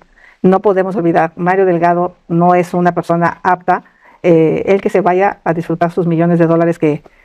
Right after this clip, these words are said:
ya ganó en estos años por la corrupción, si no es que vengan temas legales, pero pues al parecer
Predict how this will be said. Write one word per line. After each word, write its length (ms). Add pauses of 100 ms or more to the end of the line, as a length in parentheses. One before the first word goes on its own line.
(140)
ya 300
ganó 400
en 100
estos 260
años 220
por 120
la 80
corrupción, 480 (480)
si 200
no 80
es 120
que 240 (200)
vengan 520
temas 420 (260)
legales, 580
pero 180
pues 160
al 80
parecer 460